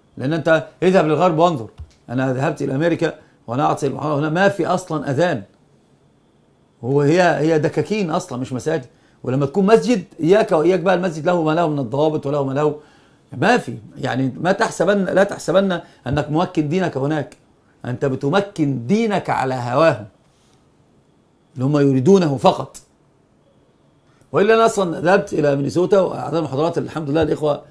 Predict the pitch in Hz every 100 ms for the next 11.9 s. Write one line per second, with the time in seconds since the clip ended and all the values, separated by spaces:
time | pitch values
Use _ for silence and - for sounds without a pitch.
0 | _ _ 120 120 170 143 143 139 156 170
1 | 151 - _ _ _ 120 135 175 - 170
2 | 175 165 135 143 190 - - 190 185 170
3 | 139 127 127 - _ _ _ _ _ _
4 | _ _ _ - - - _ - 208 170
5 | 135 165 117 _ _ _ _ _ _ _
6 | _ _ - 139 139 170 175 147 135 151
7 | 190 185 151 156 190 180 180 165 - 143
8 | 151 139 151 185 165 185 143 143 180 123
9 | _ _ _ _ _ _ _ _ _ _
10 | _ _ _ _ 143 143 254 254 254 -
11 | 143 214 175 175 208 156 180 247